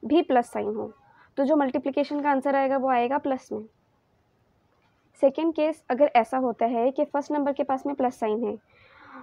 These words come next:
और उसके सेकंड, नेक्स्ट नंबर के पास में, यानी कि सेकंड वन जो नंबर है, उसके पास में माइनस साइन है, तो जो आंसर आएगा, वो होगा माइनस, यानी कि plus into minus equals to minus।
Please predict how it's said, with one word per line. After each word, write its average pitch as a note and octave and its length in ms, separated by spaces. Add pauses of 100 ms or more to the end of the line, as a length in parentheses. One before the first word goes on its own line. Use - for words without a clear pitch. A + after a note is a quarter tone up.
(140)
और D4+ 320 (240)
उसके D4 240
सेकंड, E4 580
नेक्स्ट C4+ 300
नंबर B3+ 220
के A#3+ 140
पास A3+ 240
में, A#3+ 120
यानी A#3 160
कि C4+ 120
सेकंड C4 340
वन C4+ 140
जो C4+ 340 (340)
नंबर A#3+ 280
है, C#4 80
उसके C4+ 220
पास B3+ 300
में C#4+ 80
माइनस B3 360
साइन A3+ 240
है, G#3+ 120 (360)
तो C#4 100
जो C#4+ 100
आंसर B3+ 360
आएगा, C4 260
वो B3+ 140
होगा B3+ 220
माइनस, A#3 360
यानी A3+ 160
कि B3+ 80
plus C4+ 260
into C4+ 340
minus B3 320 (360)
equals B3 400
to E4+ 120
minus। D#4+ 460